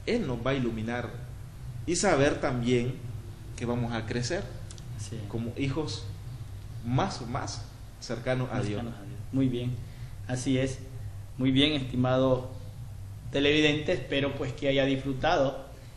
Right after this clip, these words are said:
Speaker 2: de este espacio de conversación en este programa, este su programa Fe y Evangelización. Le agradezco mucho al hermano pues que ha querido estar con nosotros, Santos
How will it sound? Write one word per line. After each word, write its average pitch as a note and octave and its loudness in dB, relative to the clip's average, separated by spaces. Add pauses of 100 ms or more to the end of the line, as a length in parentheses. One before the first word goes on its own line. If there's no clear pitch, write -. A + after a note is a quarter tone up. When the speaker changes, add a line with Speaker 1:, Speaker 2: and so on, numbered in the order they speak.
(160)
Speaker 2:
de C3 2
este C3+ 2
espacio D3+ 2
de C3 4
conversación C3 0
en B2+ 0
este B2+ -4
programa, C#3+ -2 (480)
este C3 -2
su E3+ 2
programa D3+ 4
Fe B2+ 2
y C3 2
Evangelización. C3+ 0
Le B2+ 2
agradezco A#2+ -2
mucho C3 0 (540)
al B2 0
hermano C3 4
pues C#3+ -4 (520)
que C3+ 2
ha C3 4
querido C3+ 2
estar C3 0
con C3+ 2
nosotros, C#3 0
Santos B2+ -2